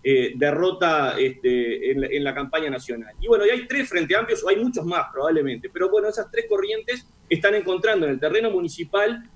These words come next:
dirimir sus, sus diferencias para ver cuál de los tres termina, este, siendo el, el que manda en el Frente Amplio. Y yo creo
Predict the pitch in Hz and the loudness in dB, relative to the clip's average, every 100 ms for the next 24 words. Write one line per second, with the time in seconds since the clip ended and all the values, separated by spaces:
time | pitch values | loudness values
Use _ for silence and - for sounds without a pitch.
0 | - - 175 190 269 269 - 165 135 - | -18 -2 0 2 2 0 0 -2 -4 -16
1 | - 156 160 151 196 233 247 233 165 185 | -4 -2 0 2 2 2 0 0 2 2
2 | 196 208 196 180 151 185 - 151 165 175 | 2 2 2 2 0 -2 -2 -6 -6 -4
3 | 170 135 135 131 135 131 120 95 95 165 | -2 -2 -4 -2 2 2 2 -4 -6 -4
4 | 165 165 165 147 135 135 135 139 147 165 | -2 0 0 0 -2 -4 -4 -4 -4 -2
5 | 151 131 143 123 113 - - - - - | -4 -4 -6 -8 -10 -14 -18 -18 -20 -2
6 | 156 170 262 262 277 240 208 226 | 2 4 4 2 4 4 4 0